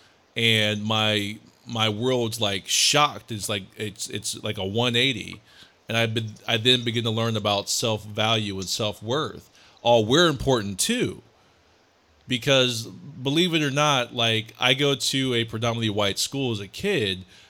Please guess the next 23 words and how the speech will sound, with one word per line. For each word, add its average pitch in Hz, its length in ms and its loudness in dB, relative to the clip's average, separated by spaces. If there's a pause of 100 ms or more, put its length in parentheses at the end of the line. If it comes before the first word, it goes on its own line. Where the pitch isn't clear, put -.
(120)
those 156 280 4
white 139 300 4
kids 123 320 -2
treat 165 300 -2
me 104 100 -6
different. 87 400 -10 (1400)
So 135 560 2 (640)
I 139 120 0
guess 170 260 0
at 170 80 -4
the 127 160 0
end 175 160 -2
of 175 100 -2
the 139 100 0
day, 101 840 2 (640)
kind 143 180 -4
of 127 100 -8
to, 113 280 0
to 113 160 -8
your 117 160 -4
point 110 640 -2
about 104 360 -2
representation, 110 1160 -4